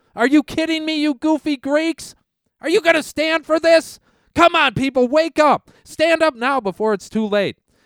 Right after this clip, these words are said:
And one more thing I want to tell you that's pissing me off is people deemed alternative reporters, you know, out of the mainstream in Consortium News and Counterpunch, who published this article.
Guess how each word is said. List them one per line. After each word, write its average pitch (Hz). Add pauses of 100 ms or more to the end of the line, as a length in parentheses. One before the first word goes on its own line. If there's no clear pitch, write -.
(120)
And 165
one 190
more 196
thing 160
I 123
want 120
to -
tell 139
you 123
that's 104
pissing 165
me 160
off 131 (360)
is 143 (260)
people 208
deemed 143 (220)
alternative 143
reporters, 127 (460)
you 131
know, 123
out 202
of 214
the 196
mainstream 190 (480)
in 139 (120)
Consortium 170
News 170
and 135
Counterpunch, 175 (240)
who 190
published 208
this 214
article. 220